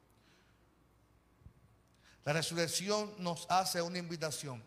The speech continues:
Y estas mujeres, la María y la Juana, salieron corriendo a testificar. Los discípulos salieron, testificaron, informaron lo que se le conoce en la iglesia primitiva, donde adoraban a Dios sirviendo. Ellos no se quedaron en las iglesias, ellos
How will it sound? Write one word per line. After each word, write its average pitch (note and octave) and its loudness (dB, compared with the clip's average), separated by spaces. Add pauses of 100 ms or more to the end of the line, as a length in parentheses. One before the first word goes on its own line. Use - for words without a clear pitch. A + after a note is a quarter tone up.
Y - -10
estas E3+ -4
mujeres, E3 0
la C3 -6
María C#3+ -2
y E3+ 0
la D3+ 0
Juana, C#3 0 (1200)
salieron D#3+ -2
corriendo E3+ 2
a E3+ 2
testificar. C#3+ -2 (460)
Los C#3+ 0
discípulos E3+ 0
salieron, F3 2 (140)
testificaron, E3+ 0
informaron D#3+ 0 (280)
lo D#3 2
que D3+ -2
se D3+ -2
le D3+ 0
conoce D#3 0
en F3 0
la E3 2
iglesia D#3+ 0
primitiva, E3 0
donde E3 0
adoraban F3+ 6
a G#3 6
Dios A3 4 (280)
sirviendo. D3+ -4 (960)
Ellos G#3+ 6
no A3 4
se A3+ 6
quedaron A3 8
en G#3 4
las G3 6
iglesias, F#3+ 2
ellos G#3+ 4